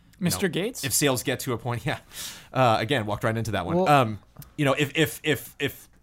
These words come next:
Speaker 1: the sales of the Xbox don't get to this point, maybe we'll implement that. And then if that, uh, implementation of that ten dollars a month is not,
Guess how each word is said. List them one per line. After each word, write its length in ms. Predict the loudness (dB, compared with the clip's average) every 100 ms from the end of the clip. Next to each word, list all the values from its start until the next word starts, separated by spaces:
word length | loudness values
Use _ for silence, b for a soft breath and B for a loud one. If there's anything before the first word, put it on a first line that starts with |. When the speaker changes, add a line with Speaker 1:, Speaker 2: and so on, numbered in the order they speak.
| -4
Speaker 1:
the 100 | 0
sales 300 | 4 4 4
of 60 | 2
the 60 |
Xbox 320 | 0 0 0
don't 160 | -2 -2
get 160 | -2 -2
to 100 | -4
this 140 | -6
point, 260 | -4 -4 -2
maybe 200 | -4 -6
we'll 140 | -8 -10
implement 360 | -10 -8 -8
that. 200 | -6 -8 -6
And 120 | -6
then 120 | -4
if 80 | -2
that, 280 | -2 -4 -6 b b b _ _ -20 -14 -8
uh, 60 | -4
implementation 680 | -4 -2 -2 -2 -2 -4 -2
of 60 |
that 120 | -4
ten 140 | -4 -2
dollars 220 | -2 -2
a 20 |
month 160 | -4 -4
is 100 | -2
not, 280 | -2 -2